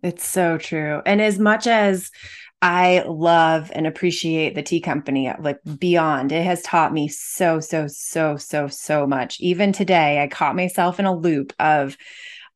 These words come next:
"Oh, I'm paying for a software that I need to figure out how to use." And I get caught in this place of, like, "Oh, I could run an ad, or I could run a campaign, or I could figure this thing out." And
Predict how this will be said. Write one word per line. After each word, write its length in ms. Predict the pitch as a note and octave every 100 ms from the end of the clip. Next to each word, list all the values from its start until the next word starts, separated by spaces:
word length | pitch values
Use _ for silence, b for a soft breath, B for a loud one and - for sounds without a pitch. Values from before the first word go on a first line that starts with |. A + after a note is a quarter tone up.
| -
"Oh, 240 | A3+ A#3+ _
I'm 160 | F#3 F#3
paying 320 | G3 G3+ A3+
for 100 | B3+
a 60 | B3
software 720 | - A#3+ A#3 E3+ D#3 D#3 -
that 280 | F3+ D#3+ -
I 80 | F#3
need 140 | G#3
to 60 | F#3+
figure 280 | G#3+ F#3+
out 140 | F#3 E3
how 100 | F3+
to 80 | E3
use." 560 | E3 G3 D3 C3+ D#3 -
And 460 | F#3+ F#3 F3+ E3 - B B B B
I 160 | F#3
get 340 | F3+ G3 G3 -
caught 320 | - A3 C4 F3+
in 80 |
this 240 | F3 E3 -
place 420 | - A3 B3+ G#3
of, 160 | F3 D3
like, 240 | D3+ C#3+
"Oh, 220 | - C#4 F#3+
I 120 | F#3
could 160 | G#3
run 180 | F#3+ G#3+
an 140 | A3+ A3+
ad, 340 | A#3+ A#3+ G#3
or 80 | F3
I 80 | F3
could 140 | G3+
run 180 | G3 A3
a 60 | A3+
campaign, 540 | B3 A#3 A#3 A#3+ A3
or 60 | F3+
I 60 |
could 180 | E3+ G3
figure 280 | - A3 A3+
this 160 | A3
thing 240 | G#3+ A3 G#3+
out." 300 | A3 F#3 -
And 200 | F3